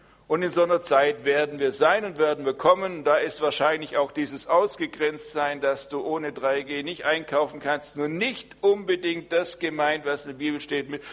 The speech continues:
der kann nicht mehr kaufen und verkaufen. Äh, weil deswegen könnte man sagen, Gott sei Dank gibt's ja auch noch Amazon. So. Also,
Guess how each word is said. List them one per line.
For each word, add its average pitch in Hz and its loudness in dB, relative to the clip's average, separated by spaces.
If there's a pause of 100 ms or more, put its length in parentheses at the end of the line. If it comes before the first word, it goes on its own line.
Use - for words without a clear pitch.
(140)
der 135 2
kann 139 0
nicht 147 -8
mehr 139 -2
kaufen 131 0
und 123 -10
verkaufen. 110 -2 (800)
Äh, 117 -2
weil 120 2 (280)
deswegen 135 -2
könnte 143 0
man 131 -4
sagen, 123 0 (360)
Gott 139 2
sei 131 0
Dank 131 0 (400)
gibt's 120 -8
ja 113 0
auch 107 -6
noch 117 -4
Amazon. 110 -6 (920)
So. 127 2 (1300)
Also, 151 6